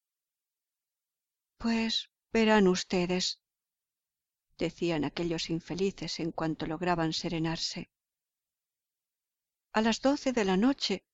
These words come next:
nos asomamos a las puertas del castillo, y al sonar la hora de la medianoche, oímos ruidos de cadenas,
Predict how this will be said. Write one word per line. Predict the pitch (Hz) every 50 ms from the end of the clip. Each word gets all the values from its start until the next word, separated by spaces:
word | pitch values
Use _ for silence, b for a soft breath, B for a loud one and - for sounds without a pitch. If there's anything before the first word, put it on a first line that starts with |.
| _ _ _ _ _ _
nos | - 220 208 202 -
asomamos | 262 269 - 202 185 202 226 233 226 214 - -
a | 180
las | 170 170 175
puertas | - - 208 202 185 - 175 165 -
del | - 170 170
castillo, | - 175 170 - - - 185 175 170 175 175 175 - _ _ _ _ _ _ _ _ _ _ _ _ _ _ _ _
y | - 196 180
al | 156 139
sonar | - - - 160 175 202 226 240 208
la | 165 160 165
hora | 208 240 240 202
de | 175 170
la | 160 156
medianoche, | 165 202 240 - 175 170 208 233 240 - - - 185 - _ _ _ _ _ _ _ _ _ _ _ _ _ _ -
oímos | 185 180 180 196 202 214 196 185 175 180 - - - - _ _
ruidos | - 175 - 185 196 208 208 - 170 - -
de | - 185 -
cadenas, | - 160 170 180 185 190 180 165 175 - - -